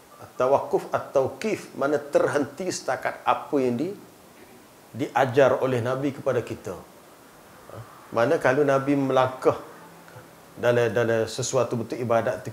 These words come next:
contohlah, kami, langkah Nabi tu kita kata dua, kita pun dua, tidak tiga.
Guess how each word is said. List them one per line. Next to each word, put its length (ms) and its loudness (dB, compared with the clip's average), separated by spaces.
contohlah, 560 0
kami, 240 -4
langkah 480 0
Nabi 320 0
tu 80 -4
kita 160 2
kata 240 4
dua, 400 0
kita 240 2
pun 160 2
dua, 240 6
tidak 240 2
tiga. 320 -4